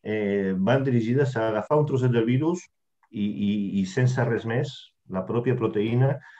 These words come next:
la, la punxa, no? Aquesta és una aproximació vacunal molt clàssica, d'agafar una proteïna que només té, eh, el, el virus o la bactèria que ens interessa e intentar fer una vacuna d'ella.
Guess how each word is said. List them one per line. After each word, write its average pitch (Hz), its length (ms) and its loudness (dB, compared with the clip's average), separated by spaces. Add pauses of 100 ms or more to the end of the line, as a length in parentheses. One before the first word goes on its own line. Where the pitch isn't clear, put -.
(180)
la, 98 420 0
la 95 160 -2
punxa, 92 400 -2
no? 139 160 0
Aquesta 185 320 -2
és 170 80 -2
una 139 140 0
aproximació 123 500 -2
vacunal 117 400 2
molt 127 320 2
clàssica, 117 540 -4 (640)
d'agafar 101 400 2
una 117 200 4
proteïna 107 440 0
que 101 140 -2
només 107 320 -2
té, 107 140 0 (680)
eh, 92 480 -4
el, 90 160 -4 (100)
el 92 120 -4
virus 101 420 -2
o 92 80 -4
la 95 80 -2
bactèria 107 460 0
que 101 100 0
ens 95 160 -4
interessa 107 540 0 (360)
e 104 80 -4
intentar 104 460 -2
fer 117 100 2
una 113 160 0
vacuna 101 440 -2
d'ella. 85 320 -2